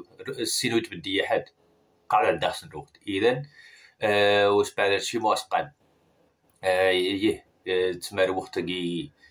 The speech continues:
كي منو ينفعن. آه، غاتشميتا فين تسطر أهدافينك. وتغزا شي ما تما غ-، واش تما غا يودان تما غا غنخاك نيغ تما غا إنا كوني قبرنش على حساب،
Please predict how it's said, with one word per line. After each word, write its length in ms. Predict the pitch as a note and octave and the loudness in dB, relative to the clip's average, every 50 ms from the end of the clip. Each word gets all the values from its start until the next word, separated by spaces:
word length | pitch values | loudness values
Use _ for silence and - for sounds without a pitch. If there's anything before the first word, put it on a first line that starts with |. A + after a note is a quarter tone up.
| - - - _ _ _ G#2 | -20 -20 -20 _ _ _ -6
كي 540 | G#2 G#2+ G#2 G#2 G2+ G2 G2 G2 G2 F#2+ G2 | -4 -2 0 0 2 2 2 0 0 0 -2
منو 180 | G2+ G2+ G2 G2 | -4 -4 -4 -4
ينفعن. 460 | G2 - - - G2 G#2 C#3+ D#3+ - - _ _ _ _ _ _ _ _ _ _ _ _ _ _ _ _ _ - | -6 -8 -8 -6 -2 0 0 -2 -2 -6 _ _ _ _ _ _ _ _ _ _ _ _ _ _ _ _ _ -2
آه، 280 | G2+ G2+ G2 G#2 G#2 G2 | 0 0 2 2 2 2
غاتشميتا 480 | F#2+ G2+ G2+ - - G2+ G2 F#2 F#2+ | 0 0 -2 -2 -4 -4 -2 -2 -4
فين 160 | F#2 G2+ G2+ | -4 -4 -6
تسطر 440 | G2+ - - C3+ - - A2 G#2 - - | -4 -4 -8 -8 -2 0 0 0 0 0
أهدافينك. 680 | G2+ - - - F2 E2+ - F#2 F#2 A#2 C3 C#3 C#3 - _ _ _ _ _ _ _ _ _ _ _ _ _ _ _ _ _ _ _ _ _ - | -2 -6 -4 -4 -6 -6 -4 -4 -2 0 0 0 0 -4 _ _ _ _ _ _ _ _ _ _ _ _ _ _ _ _ _ _ _ _ _ -4
وتغزا 1040 | G#2 G#2 G#2 G2+ G2+ G2+ G2+ G2+ G2+ G2+ G2+ G2 - - - G2+ F#2 F2 - A2+ A2+ | 0 2 2 4 4 2 2 2 2 0 -2 -2 -4 -10 -6 -6 -6 -2 2 2 2
شي 180 | A2 - A#2+ A2+ | 2 2 0 0
ما 100 | G#2+ A2 | 0 -2
تما 340 | G#2+ - A2+ A2+ G#2+ G#2 G#2 | -2 -4 -6 -4 -2 -2 0
غ-، 400 | G#2 G#2 G#2 G2+ G2+ G2+ F#2+ - - - - - _ _ _ G#2 | 0 2 2 4 4 2 2 0 -4 -16 -20 -20 _ _ _ 0
واش 260 | A2 A2 A2 - - | 2 2 2 0 -2
تما 260 | - A2+ G2+ G#2 G#2 | -4 -4 -2 0 0
غا 140 | G#2 G#2+ G#2+ | 2 4 4
يودان 480 | G#2 G#2+ G#2 F#2+ G2 G2+ G2+ - E2+ | 6 4 4 4 2 2 2 0 -4
تما 240 | - - F#2+ F#2+ G2+ | -10 -12 -6 -2 -2
غا 220 | G2 F#2 F#2+ G2 F#2+ | 2 4 4 4 4
غنخاك 440 | F#2+ G2+ F#2 - - G#2 - - | 2 0 -4 -2 -6 -6 -6 -4
نيغ 120 | G2 G2+ F2+ | -4 -4 -4
تما 320 | - - - G2+ F#2+ G2+ | -4 -6 -10 -6 -2 -2
غا 160 | G2 G2 G2+ | 0 2 0
إنا 160 | G2 F#2+ G2 F#2 | 0 0 -4 -4
كوني 580 | - F#2+ F#2+ F#2+ G2 G2 G2 F#2+ F#2+ F#2+ F#2+ _ - - _ _ - | -4 -6 -6 -4 -4 -2 0 0 0 -2 -2 _ -16 -20 _ _ -8
قبرنش 520 | - - E2+ G2 A2+ B2 A#2+ G#2+ - - - - - _ - | -8 -6 0 2 2 2 2 0 -8 -10 -12 -14 -16 _ -4
على 200 | - F#2 F#2+ F2+ | -2 0 0 0
حساب، 400 | - - - - E2 - - | 0 0 0 0 0 0 0